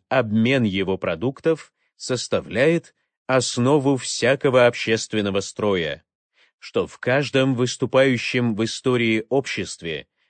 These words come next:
распределение продуктов, а вместе с ним и разделение общества на классы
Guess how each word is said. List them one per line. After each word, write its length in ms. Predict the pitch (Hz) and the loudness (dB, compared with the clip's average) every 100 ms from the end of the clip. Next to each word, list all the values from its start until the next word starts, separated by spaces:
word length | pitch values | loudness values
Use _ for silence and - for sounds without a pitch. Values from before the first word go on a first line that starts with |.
| - | -6
распределение 920 | 101 135 - 127 123 135 143 131 123 | -2 -2 -2 -4 0 0 2 2 0
продуктов, 840 | 120 117 104 147 - 92 73 - _ _ _ | 0 0 2 -2 -2 -8 -8 -14 _ _ _
а 140 | - 95 | -8 -8
вместе 480 | 82 110 127 - 117 | -6 -4 -4 -4 -6
с 140 | - | -2
ним 340 | 117 131 92 - _ _ - | 0 0 -2 -8 _ _ -2
и 80 | 160 | 2
разделение 840 | 147 101 110 127 139 123 110 110 | 2 0 0 2 4 4 2 0
общества 580 | - 123 - 104 - 113 | 0 -2 -2 -8 -4 -2
на 120 | 107 101 | 0 -2
классы 720 | - 113 131 - - 120 | -2 0 0 -2 -6 -8